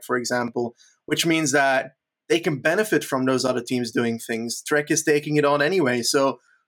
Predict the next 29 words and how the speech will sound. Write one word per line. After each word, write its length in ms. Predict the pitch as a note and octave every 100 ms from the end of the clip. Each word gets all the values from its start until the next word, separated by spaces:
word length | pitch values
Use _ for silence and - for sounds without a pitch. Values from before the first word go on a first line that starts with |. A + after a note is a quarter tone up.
| _
do 60 | D3
they 140 | D3
need 200 | D3+ D#3+
to 100 | -
put 160 | - C#3+
an 80 | C#3+
extra 580 | D3 - D3+ C#3+ C#3 C3 _ _ -
woman 300 | C#3 D3 C#3+
in 140 | C#3+
that 200 | C#3+ C3+
train 300 | - D3 D#3
at 100 | D3
the 60 | D3
front 420 | - D3+ D3+ D3
to 360 | - C#3 C3+ C3
try 260 | - D3
and 140 | C#3+ C3+
catch 280 | C#3+ C3+ -
back 160 | C3+
their 160 | C3+ C3+
own 120 | C3+
rider? 380 | C3+ C3+ D#3+ E3
I 160 | C#3
think 260 | C#3 - C#3+
that's 300 | C#3 C3 -
meh. 260 | C3 C3 B2+ - _ _ _
I 60 | B2
think 240 | - C#3
that 340 | C3 B2 A#2+